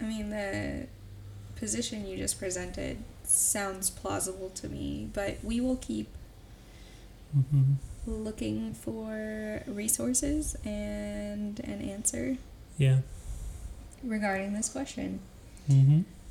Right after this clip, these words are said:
Speaker 1: Uh, because I'd be very interested to know if there was some s-, significance. I mean, I'm sure there is some significance. I guess what that is.
Speaker 2: Yeah. Yeah, I can't imagine anything different than that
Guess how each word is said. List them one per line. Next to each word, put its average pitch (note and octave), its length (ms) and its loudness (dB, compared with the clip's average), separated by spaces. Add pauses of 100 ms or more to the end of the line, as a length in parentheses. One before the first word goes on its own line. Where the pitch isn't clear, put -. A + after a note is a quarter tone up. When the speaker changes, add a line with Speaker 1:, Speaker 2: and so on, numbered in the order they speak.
(140)
Speaker 1:
Uh, G3+ 280 -4
because G#3+ 240 -2
I'd A#3+ 160 4
be B3 120 4
very G#3 240 0
interested G3+ 520 0
to - 160 -6
know - 160 -2
if G3+ 120 -6
there G3 120 -4
was G3 120 -2
some G3 520 -2 (2750)
s-, - 180 2
significance. - 920 2
I G3 40 -2
mean, G3 140 0
I'm F#3+ 100 -2
sure G3 200 4
there F#3 120 4
is F#3 260 4
some - 160 0
significance. - 640 0
I - 40 -6
guess F#3 200 -2
what F#3+ 140 -4
that G#3 180 -2
is. - 400 2 (520)
Speaker 2:
Yeah. A#2 340 6 (460)
Yeah, C3+ 220 6
I B2 140 4
can't D#3+ 160 2
imagine B2+ 400 4
anything B2 400 6
different C3 360 4
than B2+ 160 4
that C3+ 240 4